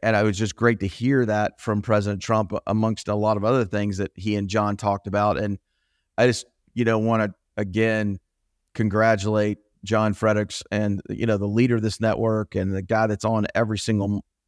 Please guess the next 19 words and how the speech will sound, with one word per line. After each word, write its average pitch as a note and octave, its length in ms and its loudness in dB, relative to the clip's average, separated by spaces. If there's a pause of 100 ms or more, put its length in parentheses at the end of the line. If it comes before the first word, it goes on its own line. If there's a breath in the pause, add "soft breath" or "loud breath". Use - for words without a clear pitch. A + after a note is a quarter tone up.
(240)
uh, G2 200 0
weekday G#2+ 340 2
morning G#2+ 440 2
and F#2+ 160 -2 (460)
also G#2+ 340 4
on, G#2+ 220 2
on G2+ 160 0
Saturday B2 500 0
mornings. G#2 560 -2 (800)
I, D#2 180 -2
I A#2 60 0
just A#2 160 -2
wanna C#3 200 2
congratulate A2 580 2
you G#2+ 180 2
on G#2+ 140 -2
an G2+ 100 -2
incredible G#2+ 480 0
interview. G#2 540 -2